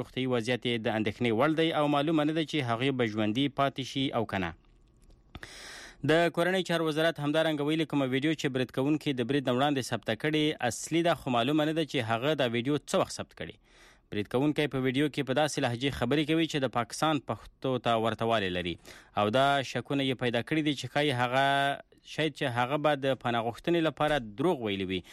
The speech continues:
او ځان یې افغان معرفي کړی وي، ځکه چې افغانان په جرمني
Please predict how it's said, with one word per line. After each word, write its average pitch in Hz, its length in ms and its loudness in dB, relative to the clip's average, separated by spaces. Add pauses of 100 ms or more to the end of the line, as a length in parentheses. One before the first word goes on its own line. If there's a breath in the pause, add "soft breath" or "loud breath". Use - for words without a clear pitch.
(280 loud breath)
او 107 100 4
ځان 135 320 2
یې 135 40 -2 (180)
افغان 143 320 2
معرفي 101 340 -2
کړی 95 220 -2
وي، 92 60 0 (360 loud breath)
ځکه 139 240 2
چې 147 220 0
افغانان 131 440 0
په 139 140 -2
جرمني 107 340 0